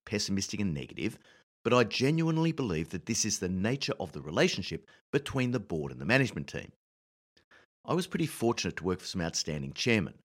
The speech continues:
They managed to run a really tight ship, even despite having some directors on the board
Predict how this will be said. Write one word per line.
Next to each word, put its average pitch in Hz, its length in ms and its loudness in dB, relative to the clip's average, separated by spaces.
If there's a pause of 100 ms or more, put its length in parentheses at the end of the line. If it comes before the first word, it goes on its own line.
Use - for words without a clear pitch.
(500)
They 85 120 0
managed 87 260 0
to 78 60 -6
run 73 160 -4
a 69 40 -6
really 143 240 4
tight 120 260 2
ship, - 280 0
even 113 160 -2
despite 110 380 0
having 87 220 -4
some 160 260 2
directors 92 360 0
on 80 100 -2
the 76 60 -4
board 87 320 0